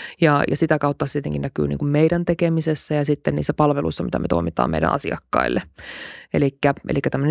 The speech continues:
niinku, teknologiaa, teknologioihin tai oikeastaan niihin, niinku, ohjelmis-, oh-, ohjelmiin, jota, jota niissä, niinku, teknologioissa pyörit-, pyöritetään, niin, niin se on semmoinen, mikä kehittyy tällä hetkellä, niinku, tosi kovasti ja,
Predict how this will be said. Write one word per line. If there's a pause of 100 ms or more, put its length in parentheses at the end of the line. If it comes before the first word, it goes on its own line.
niinku, (1200)
teknologiaa, (420)
teknologioihin
tai
oikeastaan
niihin,
niinku,
ohjelmis-, (420)
oh-, (120)
ohjelmiin,
jota, (160)
jota
niissä,
niinku,
teknologioissa
pyörit-,
pyöritetään,
niin, (580)
niin (340)
se
on
semmoinen,
mikä
kehittyy
tällä
hetkellä,
niinku,
tosi
kovasti
ja,